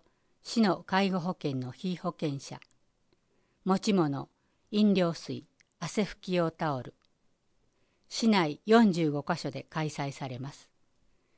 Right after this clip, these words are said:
開催日時等、詳しくはお問い合わせください。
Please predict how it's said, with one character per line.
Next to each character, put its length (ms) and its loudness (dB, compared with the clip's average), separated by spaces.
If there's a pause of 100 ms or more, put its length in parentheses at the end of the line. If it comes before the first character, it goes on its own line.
(400)
開 200 4
催 260 2
日 320 0
時 140 -8
等、 400 -6
詳 200 -2
し 140 -10
く 140 -8
は 160 -2
お 80 -10
問 220 -2
い 40 -2
合 80 -4
わ 80 -8
せ 120 -12
く 100 -14
だ 120 -12
さ 180 -16
い。 80 -20